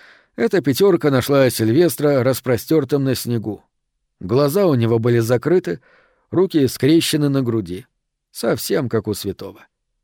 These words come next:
Пёс Галеони сидел возле него и скулил, словно плакал. Тело положили в гроб и после прочтения молитв предали земле.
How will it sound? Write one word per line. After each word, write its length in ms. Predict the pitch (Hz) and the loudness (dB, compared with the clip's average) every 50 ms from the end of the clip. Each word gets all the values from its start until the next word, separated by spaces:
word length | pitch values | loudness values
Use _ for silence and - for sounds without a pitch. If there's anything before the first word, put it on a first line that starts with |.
| _ _ _ _ _ _ | _ _ _ _ _ _
Пёс 220 | - - 196 143 120 | -4 -2 -2 0 0
Галеони 520 | 120 127 120 131 160 180 175 156 151 143 123 | 0 2 2 4 4 4 4 2 2 0 0
сидел 360 | - 131 113 127 156 143 127 | 0 -2 0 2 2 2 2
возле 340 | 123 127 113 110 120 123 117 | 2 2 0 2 0 0 2
него 300 | 120 131 170 185 175 - - - - _ _ _ _ _ _ | 2 2 2 2 0 -2 -6 -18 -20 _ _ _ _ _ _
и 160 | - - - | -6 -4 -4
скулил, 680 | 160 - - - 147 135 131 147 165 170 160 139 113 101 - _ _ _ _ _ _ _ | -4 -4 -4 -2 0 2 4 4 4 4 4 2 0 -4 -8 _ _ _ _ _ _ _
словно 440 | - - 147 135 123 110 110 117 117 | -12 -6 -2 -2 -2 0 0 -2 -4
плакал. 440 | - - 113 92 90 - - - - _ _ _ _ _ _ _ _ _ _ _ _ _ _ _ _ _ _ - | -4 -4 -6 -8 -8 -10 -14 -20 -20 _ _ _ _ _ _ _ _ _ _ _ _ _ _ _ _ _ _ -10
Тело 300 | - 240 247 202 131 117 | -4 0 2 2 2 2
положили 460 | - 127 127 123 113 113 127 120 123 | 2 2 2 2 2 2 2 2 2
в 120 | 120 113 | 2 0
гроб 320 | 117 135 - 208 202 180 _ _ _ _ _ _ _ _ _ - | 0 2 2 2 2 0 _ _ _ _ _ _ _ _ _ -12
и 60 | 113 | -10
после 360 | - 196 208 190 - 160 147 | -6 -6 -4 -2 0 0 0
прочтения 680 | 123 143 143 131 - - - - 175 156 143 135 127 | 2 2 0 0 -2 -2 -2 0 0 2 2 2 2
молитв 520 | 123 123 127 147 180 185 - - - - _ | 2 2 2 2 0 -2 -4 -8 -16 -12 _
предали 540 | - 135 127 117 117 147 151 143 143 139 127 | -2 0 0 2 2 2 2 2 2 0 0
земле. 480 | 113 117 113 95 90 82 76 71 - | -2 -2 -4 -4 -6 -8 -12 -14 -18